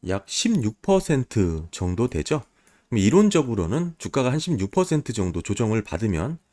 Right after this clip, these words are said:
뭐 한 이십 퍼센트 정도 넉넉하게 조정을 받으면, 어, 이 신주에 대한 희석되는 리스크가 해지가 됩니다. 근데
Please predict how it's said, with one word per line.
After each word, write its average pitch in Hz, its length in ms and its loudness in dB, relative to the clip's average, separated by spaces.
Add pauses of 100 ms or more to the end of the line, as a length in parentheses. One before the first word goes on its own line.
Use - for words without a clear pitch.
(320)
뭐 85 320 -4
한 139 180 -4
이십 110 300 0
퍼센트 226 360 2
정도 113 260 -2
넉넉하게 90 720 -2
조정을 107 360 0
받으면, 135 640 -4 (440)
어, 73 360 -6 (160)
이 85 340 -6
신주에 196 440 4
대한 80 320 -2 (220)
희석되는 170 680 0
리스크가 104 440 -2
해지가 202 420 -2
됩니다. 78 440 -4
근데 131 300 2